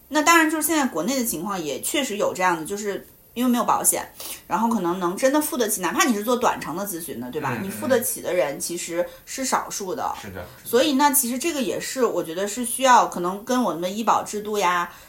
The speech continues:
Speaker 1: 然后包括可能整个行业的发展呀，这样其实它是相关的。
Speaker 2: Yeah.
Speaker 1: 那你在美国其实有了保险，那你保险给你 cover 个多少次，对吧？你的 plan 其实是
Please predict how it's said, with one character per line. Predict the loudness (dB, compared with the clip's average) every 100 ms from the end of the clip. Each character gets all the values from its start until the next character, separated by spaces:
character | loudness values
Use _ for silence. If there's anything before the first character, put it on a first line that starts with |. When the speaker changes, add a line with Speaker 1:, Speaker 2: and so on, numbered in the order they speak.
| -4
Speaker 1:
然 | 0 0
后 | 0 0
包 | 2 2
括 | 2
可 | -2 -4
能 | -4
整 | -4 -4
个 | -2 -2
行 | 0 -2
业 | -2
的 | -2
发 | 0 0
展 | 0 -2 -2
呀， | -2 0
这 | 4
样 | 4
其 | 2 -4
实 | -6
它 | -2 -2
是 | 0
相 | 2 2 4
关 | 4 4
的。 | 0 -2 -6 -10
Speaker 2:
Yeah. | -6 -2
Speaker 1:
那 | 0
你 |
在 | 2 0
美 | 0
国 | 2 2
其 | 2
实 | 0
有 | 2
了 | 2
保 | 2 2
险， | 0 -2
那 | -2
你 | -4 2
保 | 2
险 | 2 -2
给 |
你 | -4
cover | 0 2 2
个 | 2
多 | 2
少 | 2
次， | 0 -6 -4
对 | -2
吧？ | -2 -2
你 | -2
的 | -4 0
plan | 2 2 2
其 | -6
实 | -6
是 | -8 -8